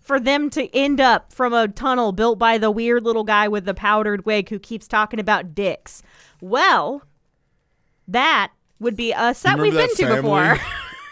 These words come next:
Speaker 2: You remember that family that hates us, like, more than anyone?
Speaker 1: <laughs>
Speaker 2: It's there. It's there. It's
Speaker 1: It's,
Speaker 2: with them.
Speaker 1: it's their house. That house we went to before. Um, you
Speaker 2: Also,
Speaker 1: know,
Speaker 2: this time
Speaker 1: with the
Speaker 2: they're
Speaker 1: kids.
Speaker 2: home.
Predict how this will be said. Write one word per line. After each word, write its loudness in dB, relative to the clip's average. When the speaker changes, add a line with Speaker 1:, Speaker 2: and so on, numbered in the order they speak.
Speaker 2:
You -4
remember -2
that 0
family -4
that -2
hates -4
us, -4
like, 0
more -2
than -4
anyone? -2
Speaker 1:
<laughs> 2
Speaker 2:
It's -2
there. -4
It's -6
there. -4
It's 0
Speaker 1:
It's, -4
Speaker 2:
with -4
them. -4
Speaker 1:
it's -2
their 2
house. 2
That 2
house 0
we -6
went -6
to -8
before. -4
Um, -2
you 0
Speaker 2:
Also, 4
Speaker 1:
know, 4
Speaker 2:
this -2
time 0
Speaker 1:
with 0
the -2
Speaker 2:
they're -2
Speaker 1:
kids. 4
Speaker 2:
home. -10